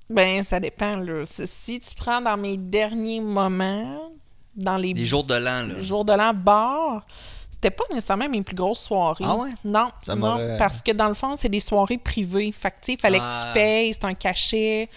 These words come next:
Speaker 2: OK,
Speaker 1: Fait que,
Speaker 2: ok.
Speaker 1: tu sais, oui, mais non en même temps. Fait que c'était
Speaker 2: Mais
Speaker 1: pas les soirées les plus payantes.
Speaker 2: Ton plus gros type comme serveuse dans un bar ?
Speaker 1: Pour une soirée,
Speaker 2: Ouais.
Speaker 1: euh, doit tourner aux environs de sept, huit cents.
Speaker 2: Hein ?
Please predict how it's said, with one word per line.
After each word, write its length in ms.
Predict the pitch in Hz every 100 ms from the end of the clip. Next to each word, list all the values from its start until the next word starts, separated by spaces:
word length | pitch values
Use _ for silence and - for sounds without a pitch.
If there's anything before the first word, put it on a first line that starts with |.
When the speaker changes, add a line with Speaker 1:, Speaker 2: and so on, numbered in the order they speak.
| - - -
Speaker 2:
OK, 120 | 113 -
Speaker 1:
Fait 100 | 131
que, 60 |
Speaker 2:
ok. 80 | 190
Speaker 1:
tu 80 | -
sais, 380 | 226 254 262 254 - - - -
oui, 800 | 202 190 220 269 320 320 320 254 226
mais 320 | 202 185 185
non 340 | 185 202 220
en 60 | 208
même 200 | 180 165
temps. 240 | - 180 190
Fait 120 | - 196
que 80 |
c'était 120 | - 135
Speaker 2:
Mais 60 |
Speaker 1:
pas 60 | -
les 120 | 254
soirées 300 | 233 202 202
les 80 | 208
plus 260 | - - -
payantes. 480 | 185 175 170 175 170
Speaker 2:
Ton 140 | - 135
plus 140 | 185
gros 200 | 170 165
type 260 | - 208 -
comme 160 | 123
serveuse 380 | 107 101 104 131
dans 180 | 117 98
un 60 | 92
bar ? 220 | 127 139 - - - - - - - - - - _ - - - - - - - -
Speaker 1:
Pour 300 | - 202 208
une 200 | 247 302
soirée, 600 | - - 254 226 226 262
Speaker 2:
Ouais. 260 | 110 110 110
Speaker 1:
euh, 80 | 98 95 - - - - - - - - - - - - -
doit 240 | 208 208
tourner 320 | 208 214 214
aux 160 | 240 220
environs 360 | 202 185 190 208
de 120 | 185
sept, 320 | - 202 -
huit 100 | 180
cents. 160 | - - - - - - -
Speaker 2:
Hein ? 340 | 370 427 415